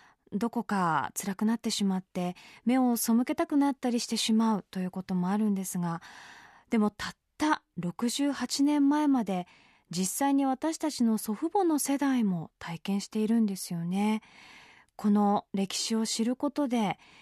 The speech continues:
今を生きる自分たちの姿勢も変わってくるような気がしました。鹿屋の戦跡に関しては、鹿屋市商工観光課でも教えてくださるそうなので、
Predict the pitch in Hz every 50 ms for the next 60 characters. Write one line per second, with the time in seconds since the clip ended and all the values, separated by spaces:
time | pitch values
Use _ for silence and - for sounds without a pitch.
0 | - _ _ - 320 359 381 359 330 294 262 226 - - 262 247 240 214 - -
1 | 185 214 254 277 277 302 277 - - 226 214 214 202 - 196 180 - - 220 226
2 | 233 233 233 240 247 233 - - _ _ _ _ _ _ _ - 185 180 180 190
3 | - - 214 - - 233 226 220 214 208 196 185 180 170 170 - - - 190 180
4 | 180 - - 196 202 208 - - 214 180 - - _ _ _ _ _ _ _ _
5 | _ _ _ _ _ _ _ _ _ _ _ _ _ _ _ _ _ _ _ _
6 | _ _ - 320 349 359 349 320 294 269 262 240 - 269 285 277 320 - - 320
7 | 320 320 - - 339 349 349 - - 285 240 220 202 196 196 - _ _ _ _
8 | _ _ _ _ _ - - 226 220 226 226 226 226 - - 175 - - _ -
9 | - 233 254 311 302 _ 330 330 330 320 - 320 320 320 302 - 330 330 320 320
10 | 311 320 302 285 294 294 - - - 175 - - 208 202 - 214 - 208 220 226
11 | - 247 233 226 214 - - 214 214 208 202 196 196 190 185 196 190